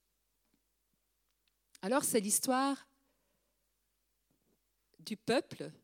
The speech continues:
qui sort d'Égypte. C'est vrai que j'aime bien cette histoire. Mais vous savez, c'est incroyable parce que plus je lis ce texte, plus j'apprends. Je, je, je sais pas, je découvre, euh, chaque fois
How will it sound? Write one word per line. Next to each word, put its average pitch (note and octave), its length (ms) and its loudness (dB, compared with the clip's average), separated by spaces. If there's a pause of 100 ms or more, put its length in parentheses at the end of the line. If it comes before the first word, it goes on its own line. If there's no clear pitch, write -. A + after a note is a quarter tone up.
(280)
qui A3 120 -16
sort G3+ 340 -4
d'Égypte. - 680 -6
C'est - 160 -16
vrai G3 160 -12
que - 60 -6
j'aime D#3 240 -6
bien E3 220 -10
cette - 180 -6
histoire. - 500 -12 (340)
Mais A3 60 -2
vous A#3+ 100 0
savez, B3 340 2 (140)
c'est - 220 -4
incroyable A3 600 -2
parce - 200 -4
que - 80 -8
plus D#4 360 2
je A#3 80 6
lis A3+ 160 0
ce - 160 -2
texte, - 640 -8 (880)
plus C#4 420 -2
j'apprends. F3 640 -4 (920)
Je, F3+ 300 -4
je, - 160 -4
je - 140 -2
sais - 160 0
pas, G3 180 0
je G3 120 0
découvre, A3 440 0
euh, F#3 180 4
chaque - 340 2
fois A#3+ 300 0